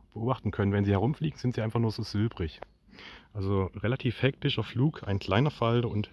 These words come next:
silbrig. Dadurch erkennt man ihn eigentlich schon ganz gut. Man sieht jetzt hier, die fliegen relativ schnell und, äh, sehr unscheinbar. Also,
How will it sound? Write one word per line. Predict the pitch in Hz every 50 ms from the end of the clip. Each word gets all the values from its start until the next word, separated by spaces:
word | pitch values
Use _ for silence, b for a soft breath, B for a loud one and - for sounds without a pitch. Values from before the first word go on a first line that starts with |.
| - -
silbrig. | - - - 95 104 107 - - - 73 - - - _ _ B B B B B B B B B -
Dadurch | 95 101 104
erkennt | - - - 104 107
man | 107 104
ihn | 98
eigentlich | 78 82 107 107 -
schon | 101 92
ganz | 92 90 -
gut. | - - 131 160 - - _ _ - - - _ - - - - - _ - _ - _ _ _ _ _ _ _ _ _ _ _ _ _ _ _ _ _ _ _ _ _ _ _ _ _ _ _ _ _ _ _ _ _
Man | 127 117
sieht | - 131 117 -
jetzt | 107 -
hier, | - 127 113
die | 104
fliegen | - - 117 113 104
relativ | 107 131 135 - - 87 -
schnell | - 104 101 117 139 143 - _ _ _ _ _ _ _ _ _ _ _ _ _ _ _ _ _ _ _ _ _ _ _ _ _ _ _ _ _ _ _ _ _ _ _
und, | - 110 101 101 101 101 98 - - -
äh, | - 104 95
sehr | 87 - 101 104 -
unscheinbar. | 95 98 98 101 101 90 78 82 78 78 80
Also, | 82 82 87 87 87 87 80 73 -